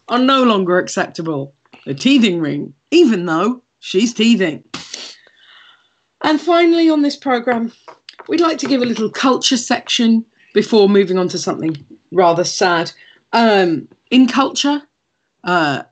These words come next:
uh, I'd like to invite Baby Big Dinosaur to review the new show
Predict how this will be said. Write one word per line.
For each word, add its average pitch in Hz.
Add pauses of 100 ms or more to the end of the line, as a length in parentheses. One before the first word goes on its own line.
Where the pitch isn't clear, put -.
(100)
uh, 143 (120)
I'd 170
like 180
to 190
invite 185 (400)
Baby 269
Big 190
Dinosaur 180 (100)
to 208
review 196
the 208
new 269
show 160